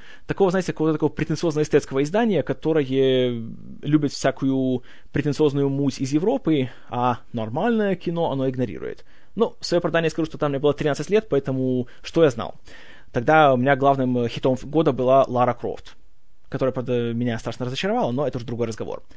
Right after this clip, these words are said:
Так вот, э, о «Помни» еще раз я услышал, когда смотрел вживую «Оскары» за две тысячи первый год. И подумал, что, хм, если номинировали на «Оскары», то может что-то даже интересное. Затем, конечно же, я прочитал о нем в еще одном журнале, который тогда я читал, F H M,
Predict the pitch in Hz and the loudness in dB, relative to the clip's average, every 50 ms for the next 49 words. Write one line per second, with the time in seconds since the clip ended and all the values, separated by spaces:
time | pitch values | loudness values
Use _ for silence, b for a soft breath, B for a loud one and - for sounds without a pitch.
0 | B B B B B B B B B - 247 - 151 - - - 127 - 117 117 | B B B B B B B B B 4 6 6 6 6 4 -12 -10 -8 -6 -4
1 | 110 123 101 87 95 - - - - - - - - - - - - - - - | -4 -4 -6 -8 -10 -12 -14 -14 -14 -14 -14 -14 -14 -14 -14 -14 -14 -14 -14 -16
2 | - - - - 214 233 233 - 240 247 233 226 220 214 208 208 226 - - 269 | -14 -12 2 4 4 4 4 2 2 4 4 4 2 2 2 0 0 0 0 2
3 | 302 262 214 - 180 175 175 - 220 208 - 165 165 - 165 160 175 170 143 131 | 2 2 4 4 4 2 2 2 0 2 4 2 2 2 2 4 4 4 4 4
4 | 131 123 160 165 165 214 240 240 226 214 208 202 - - - 165 175 196 - - | 0 0 0 0 2 2 2 4 4 4 4 2 0 -6 -2 2 2 2 2 2
5 | 185 180 160 139 139 131 127 143 151 - - 127 139 135 127 131 120 98 98 65 | 2 2 4 2 0 -2 0 -2 -2 -2 0 0 0 0 0 0 -4 -4 -6 -6
6 | - - - - - - - - - - - 131 - 123 123 123 120 - - 113 | -6 -10 -14 -16 -16 -16 -14 -14 -14 -12 -12 -8 -6 -4 -2 -2 -2 -4 -4 -8
7 | 107 - - - - 269 262 131 - 117 110 - 120 110 113 120 113 107 107 104 | -8 -8 -12 -6 -2 -2 -2 -2 -4 -8 -8 -4 -4 -2 -2 -2 -2 -4 -6 -8
8 | 95 71 - - - 208 196 - 123 110 107 107 113 - 135 131 131 139 143 170 | -8 -8 -10 -8 -8 -8 -6 -6 -6 -6 -6 -6 -6 -6 -8 -8 -6 -8 -6 -6
9 | 180 - 233 294 247 - - - 60 50 - - B B B B B B B B | -4 -2 0 0 0 -2 -2 -8 -12 -12 -14 -14 B B B B B B B B
10 | B B B - 107 - - 165 202 - 226 233 - 226 208 220 196 - 170 - | B B B -6 -4 0 2 2 4 6 4 4 4 2 2 2 2 2 -2 0
11 | - 170 175 185 190 180 147 160 226 - - - 302 294 240 170 139 127 113 120 | 2 2 2 2 0 -2 0 0 0 2 2 4 6 6 6 6 4 0 0 -2
12 | 117 120 101 98 104 - 131 131 123 117 131 123 123 117 113 107 - - - 143 | -2 -2 -2 -2 -4 -2 -2 -2 -2 -2 0 2 4 4 4 2 -2 -2 2 2
13 | 165 220 254 - - - - - 131 127 - 139 160 165 - 240 180 98 - | 2 2 2 -2 -6 -10 0 2 2 4 4 4 2 4 4 2 2 2 2